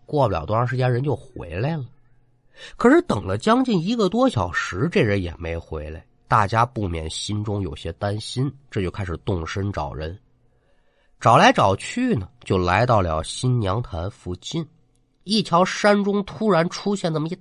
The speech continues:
大宅子。之前咱说过哈，香港地区呢，对于玄学方面的事情是相当的笃信的。瞧见这宅子之后，他就感觉不对劲了，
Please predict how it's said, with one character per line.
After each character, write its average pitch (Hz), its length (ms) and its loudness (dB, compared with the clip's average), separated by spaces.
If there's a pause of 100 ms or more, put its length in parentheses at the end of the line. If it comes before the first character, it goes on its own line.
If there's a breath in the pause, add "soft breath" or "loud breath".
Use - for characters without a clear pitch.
大 127 300 0
宅 113 480 -2
子。 175 120 -6 (880)
之 110 200 -2
前 92 340 -4
咱 90 180 0
说 101 320 -2
过 - 160 -8
哈， - 240 -16 (120)
香 135 340 2
港 85 240 0
地 90 160 -4
区 - 240 -8
呢， 90 140 -8 (100)
对 92 100 -8
于 87 140 -4
玄 92 480 -4
学 85 220 -6
方 85 200 -4
面 85 160 -6
的 80 80 -8
事 80 220 -8
情 78 240 -10
是 87 140 -8
相 92 320 -4
当 90 180 -2
的 82 100 -6
笃 - 300 -18
信 87 240 -8
的。 76 220 -16 (800 loud breath)
瞧 135 420 6
见 240 160 4
这 165 120 2
宅 110 360 2
子 143 120 -2
之 151 180 -2
后， 165 220 0
他 104 100 -4
就 87 100 -4
感 82 220 -8
觉 85 140 -8
不 80 200 -14
对 82 220 -8
劲 82 160 -10
了， 76 160 -12